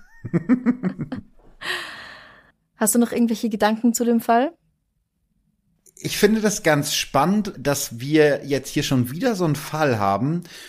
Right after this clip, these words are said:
Speaker 1: wo jemand für ein Verbrechen, äh, zumindest viele Jahre später, dann noch abgefeiert wird, ne?
Speaker 2: Mhm.
Speaker 1: Also denk mal an unseren gemeinsamen, äh, Freund und Bekannten Jack Unterweger, da war das ja auch so.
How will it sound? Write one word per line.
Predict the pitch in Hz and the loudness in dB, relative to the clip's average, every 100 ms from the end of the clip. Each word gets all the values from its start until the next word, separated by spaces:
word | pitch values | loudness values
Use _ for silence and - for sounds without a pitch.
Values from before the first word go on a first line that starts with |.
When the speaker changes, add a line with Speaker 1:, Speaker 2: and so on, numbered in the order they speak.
| - | -18
Speaker 1:
wo | 98 107 131 | -10 -2 0
jemand | 127 107 127 139 139 | 0 0 2 2 0
für | - - | -2 -4
ein | 113 | -4
Verbrechen, | 113 120 - 107 123 147 143 143 - - _ _ | -6 -6 -4 -4 -4 -4 -4 -4 -8 -14 _ _
äh, | 62 | -18
zumindest | - 117 113 107 - _ | -6 0 2 0 -6 _
viele | - - 113 | -8 -2 2
Jahre | 113 104 | 2 0
später, | 101 127 139 120 | -2 -4 -2 -2
dann | 101 | 0
noch | 104 - - | -2 -4 -6
abgefeiert | 147 - 170 - 87 80 76 82 | -8 -2 -2 -2 -4 -4 -6 -8
wird, | 82 107 | -6 -2
ne? | 156 170 - - | -2 -2 -12 -6
Speaker 2:
Mhm. | 196 220 220 | -2 0 0
Speaker 1:
Also | 120 104 | 0 -2
denk | 104 123 151 | 0 0 4
mal | 131 123 | 2 4
an | 127 | 2
unseren | 123 117 117 117 113 117 113 | 0 0 2 2 0 -2 -2
gemeinsamen, | 117 107 123 131 120 113 117 | 0 2 4 2 2 2 0
äh, | 95 | -4
Freund | 110 - 117 127 | -8 -2 0 2
und | 113 | 0
Bekannten | 117 120 107 120 | -4 -4 -4 -4
Jack | 117 | -6
Unterweger, | - 165 104 101 110 | -2 0 0 2 2
da | 110 | 2
war | 107 | 0
das | 107 - | 0 -2
ja | 90 | -2
auch | 127 | -4
so. | - 104 147 | -4 -4 -4